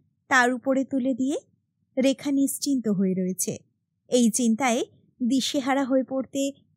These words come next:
ভালো লাগলো মঞ্জুর। "তাহলে এইটাই পড়ি, কি বল?" শেষ পর্যন্ত সম্মতির অপেক্ষা না রেখেই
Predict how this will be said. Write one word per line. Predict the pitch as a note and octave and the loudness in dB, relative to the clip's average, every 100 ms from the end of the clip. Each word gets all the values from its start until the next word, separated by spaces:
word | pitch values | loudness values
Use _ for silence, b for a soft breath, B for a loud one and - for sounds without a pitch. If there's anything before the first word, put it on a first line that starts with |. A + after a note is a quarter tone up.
| B3+ | -8
ভালো | B3+ D4+ D4+ | -2 0 2
লাগলো | C4 G3 F#3 G3 | 2 2 2 2
মঞ্জুর। | F#3+ F#3+ F#3 G3 - - _ _ _ _ _ _ _ _ | 2 2 2 0 -4 -12 _ _ _ _ _ _ _ _
"তাহলে | A#3 G#3 G#3+ C#4 | -2 0 0 -2
এইটাই | - B3+ A3 C4 A#3+ | -2 -4 -2 -2 -2
পড়ি, | A3+ G3 G3 _ _ _ _ | 0 0 -2 _ _ _ _
কি | D#4 | -2
বল?" | D#4 C4+ G3+ - - _ _ _ _ _ _ - | 2 2 0 -6 -16 _ _ _ _ _ _ -6
শেষ | - C4 - | 0 0 2
পর্যন্ত | C4+ A#3 C4+ C#4 | 0 2 0 0
সম্মতির | - C#4 A#3 A#3+ C4+ B3+ | 0 0 2 0 -2 0
অপেক্ষা | A3+ A#3 A#3 C4+ | 0 -2 -6 -4
না | B3+ G#3+ | 0 0
রেখেই | G3+ A#3 - B3+ | 0 -4 -6 -6